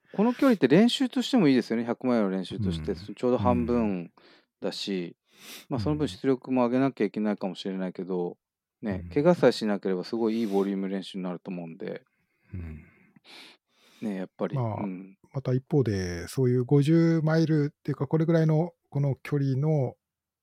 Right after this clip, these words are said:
Speaker 2: なんというか、まあ、ハセツネカップとかも近いですけれども、
Speaker 1: うん。
Speaker 2: まあ、そういうのに並ぶ東西のなんか、
Speaker 1: ね、
Speaker 2: チャンピオンシップ的なものに育っていったりしたら、
Speaker 1: そうですよね。うん。
Speaker 2: 面白いかなというか、あの、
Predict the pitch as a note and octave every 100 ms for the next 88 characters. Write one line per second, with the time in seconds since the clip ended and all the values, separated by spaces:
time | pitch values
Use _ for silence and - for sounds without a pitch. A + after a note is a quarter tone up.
0 | _ _ _ A#2 G#2 G2 E2+ - E2+ D#2+
1 | - - - - - - _ _ _ C#3+
2 | C#3 D3+ - C#3 C#3 - - - F2 -
3 | A2 F#2+ E2 - F2 A2 A2 G2 F2 -
4 | A2+ C#3 A#2 G#2 A2 A#2+ A#2 A2 G#2 -
5 | _ B2+ A2+ - F2+ E2+ - - _ _
6 | _ _ F#2 F2 - - A#2+ A2+ - -
7 | B2+ G2 G#2+ F#2+ G#2 F#2+ - F#2 F#2 F#2+
8 | F#2+ D#2+ - G2 D#2+ _ _ - D#2+ F2+
9 | _ _ F#2+ E2 D#2+ - G#2+ F#2 E2+ -
10 | - - - - A#2+ A2 F#2 - _ -
11 | F#2+ - G#2 E2 E2+ E2+ - - - -
12 | - - G#2 F#2+